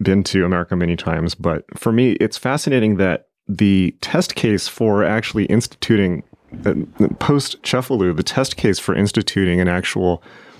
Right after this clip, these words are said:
working Thelemic community was Los Angeles, and, uh, the results were mixed, shall we say. I mean, Crowley had, the, you know, initially had this idea that he was gonna take over Amwork,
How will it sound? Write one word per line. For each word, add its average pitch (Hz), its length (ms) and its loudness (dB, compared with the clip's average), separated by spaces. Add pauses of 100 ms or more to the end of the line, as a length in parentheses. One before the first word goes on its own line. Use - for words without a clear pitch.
(120)
working 110 340 0
Thelemic 98 360 -2
community 101 420 2
was 87 340 0 (340)
Los 104 280 0
Angeles, 110 600 0
and, 95 680 0
uh, 95 260 0
the 101 440 0
results 123 480 0
were 113 120 0
mixed, 120 440 0
shall 90 280 -2
we 82 120 -4
say. 78 360 -2
I 78 80 0
mean, 87 280 0
Crowley 110 400 2
had, 95 300 0 (840)
the, 95 200 2
you 98 100 2
know, 87 140 -2
initially 98 440 0
had 90 160 -2
this 95 160 -2
idea 95 300 0
that 87 100 2
he 95 80 -2
was 87 100 -4
gonna 90 200 2
take 87 260 -2
over 87 220 0
Amwork, 87 640 0